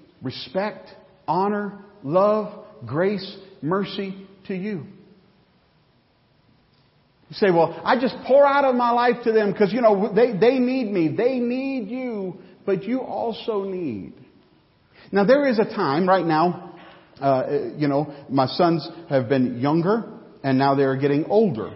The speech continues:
because that's how chronology works, if you were concerned. And so, now they're getting older. Well, it, when they were younger, you know, it, it, the, the money, the money flowed from the parents to the children. And as the,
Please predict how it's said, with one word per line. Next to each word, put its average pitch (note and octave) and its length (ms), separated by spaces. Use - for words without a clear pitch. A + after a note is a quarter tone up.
because C3+ 300
that's F3+ 240
how A#2+ 180
chronology A2+ 600
works, F3+ 400
if B2 160
you B2+ 80
were A#2+ 80
concerned. D3+ 440
And E3+ 160
so, F3 260
now F3+ 160
they're F#3+ 180
getting F#3+ 240
older. A3 300
Well, F3+ 200
it, A3 200
when A3 200
they A3 120
were G3 160
younger, G3+ 800
you F#3+ 120
know, F#3+ 220
it, - 80
it, G#3 380
the, F#3+ 200
the F#3+ 120
money, G3+ 420
the F#3+ 80
money G#3 340
flowed F#3+ 720
from F3 400
the E3 80
parents F#3 840
to F#3 140
the F3+ 100
children. D#3+ 560
And F#3+ 160
as A3 680
the, E3+ 440